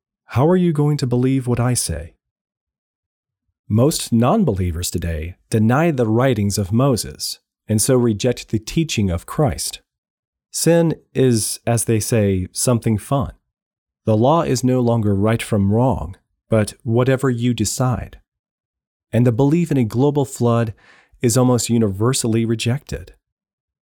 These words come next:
For Christians, denying the writings of Moses but clinging to the teachings of Jesus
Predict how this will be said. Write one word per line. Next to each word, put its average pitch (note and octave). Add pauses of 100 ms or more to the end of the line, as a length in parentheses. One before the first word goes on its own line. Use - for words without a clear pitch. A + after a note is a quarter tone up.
(880)
For C3+
Christians, E2+ (260)
denying E3
the B2
writings A2+
of G2
Moses G#2+ (200)
but A#2
clinging B2+
to A2
the A2
teachings C3
of F2+
Jesus A2